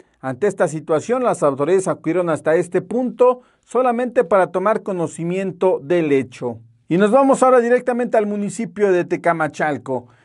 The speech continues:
ya que este día, elementos de la Policía Municipal, en coordinación con el Ejército Mexicano, lograron recuperar el tractocamión que estamos viendo en este momento en la pantalla.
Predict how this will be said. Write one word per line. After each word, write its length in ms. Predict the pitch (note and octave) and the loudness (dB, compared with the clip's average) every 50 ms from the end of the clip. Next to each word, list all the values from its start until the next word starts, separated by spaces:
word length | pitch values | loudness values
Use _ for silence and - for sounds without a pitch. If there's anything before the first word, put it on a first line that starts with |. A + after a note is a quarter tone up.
| _ _ _ - | _ _ _ 0
ya 180 | F3+ G3+ G3+ | 0 0 0
que 220 | - A3+ A3 A#3 A#3 | 2 2 4 4 2
este 280 | - - - A#3+ A#3+ | 2 0 -2 -2 2
día, 400 | A3+ C#4 C#4 C#4+ C#4+ C#4+ C#4 A#3+ - _ _ _ _ | 4 4 6 6 6 4 2 -2 -6 _ _ _ _
elementos 600 | - A3 C4 C4 B3+ C4+ C4+ A3+ - B3 A#3 G3 | 0 2 2 2 0 0 -2 0 0 0 2 2
de 80 | A3+ G#3+ | 2 2
la 180 | G#3 G3 G3+ | 0 0 0
Policía 460 | - G#3+ A3 G#3+ F#3+ - - B3+ C4 | -2 -2 -2 -2 -8 -8 -4 -4 -4
Municipal, 920 | B3+ A#3 A#3 A3 A3 G#3+ E3+ - G#3 E3+ - B3 C4 C4+ C4+ C4+ B3+ - _ _ _ _ _ | -4 -4 -6 -6 -8 -10 -10 -10 -12 -6 -2 0 0 2 0 -2 -4 -8 _ _ _ _ _
en 220 | - A3+ C4+ B3 | -4 -2 -2 -2
coordinación 720 | A3 C4 B3+ A3+ G#3 A3 A#3 A#3 A#3+ G#3+ - - C4 C4 A#3+ | 0 2 2 2 2 -2 -4 -2 -2 -4 -2 -4 -4 -4 -4
con 200 | - A#3 G#3+ G#3 | -6 -6 -4 -4
el 120 | G3+ G3 | -2 -2
Ejército 580 | G3 F#3+ - A#3 A#3+ A#3 - A3+ F3 F3 - F#3 | -4 -2 0 -2 -2 -2 -4 -10 -8 -4 -4 -4
Mexicano, 880 | F#3 F#3 F#3 F3 E3+ F3 E3 E3+ - A#3+ A#3+ A#3+ B3 A#3 A#3+ A#3 G#3 - _ _ _ _ _ _ | -4 -4 -8 -8 -10 -12 -16 -4 0 0 0 2 0 -2 -4 -6 -6 -12 _ _ _ _ _ _
lograron 580 | - - E3 F3+ F3+ D#3 F3 G3+ A3 B3 C4 A#3 | -2 2 2 2 2 0 0 0 2 2 0 -2
recuperar 680 | A#3 A3 G3 F#3+ - F#3 F3 F3 - F#3 G3 A3+ B3+ B3 | -2 -4 -4 -2 -6 -8 -6 -2 -2 0 0 2 0 0
el 80 | B3 | 0
tractocamión 640 | A#3+ G3+ F3+ F3+ - F#3+ F3 F3 F3 F#3 A3 B3 A#3+ | -2 -6 -6 -4 -4 -6 -2 -2 -2 -2 -2 -6 -8
que 80 | A#3+ G3 | -8 -8
estamos 320 | - B3 A#3 A#3+ A3 E3+ | -8 -4 -4 -2 -4 -4
viendo 280 | F3 A3 A#3+ A#3 A3 A3 | -4 -6 -4 -2 -2 -2
en 80 | A3 | 0
este 220 | A3+ A3 A3 - G#3+ | -2 -4 -4 -2 -2
momento 420 | G3 F#3 G3 A3 A3 G3+ A3 G#3 | -2 0 0 -2 -2 -2 -2 0
en 60 | G3 | 0
la 140 | F#3 E3+ E3+ | 0 0 2
pantalla. 680 | - E3 E3+ D#3+ E3+ A3 A3+ B3 A#3+ G#3+ C4 C#4 C#4+ | 0 0 0 0 0 2 2 2 2 2 0 0 0